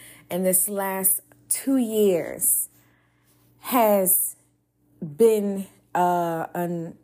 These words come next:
a breathtaking, a speech. It leaves me speechless when I think about, you know, just being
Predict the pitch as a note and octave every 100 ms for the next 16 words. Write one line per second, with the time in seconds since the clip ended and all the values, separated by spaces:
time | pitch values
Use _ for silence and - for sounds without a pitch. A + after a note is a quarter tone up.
0 | - F3 E3+ E3 D3+ D3 G3+ G#3+ G#3+ -
1 | B3+ A3+ A3 G3+ F#3 E3 - - - B3
2 | B3 - - - - - - - G3 A#3+
3 | B3+ - A#3 A3+ G#3+ G3+ - - _ _
4 | _ _ _ - - - D4 - - -
5 | - - - A3 A3+ G#3 A3+ A#3+ A3+ G3
6 | F#3+ F3 D#3 - G#3 G#3 G3+ F#3 F3 F3+
7 | F3+ _ _ - B3+ A#3+ - F3 A#3+ A#3+
8 | A3+ G#3+ G#3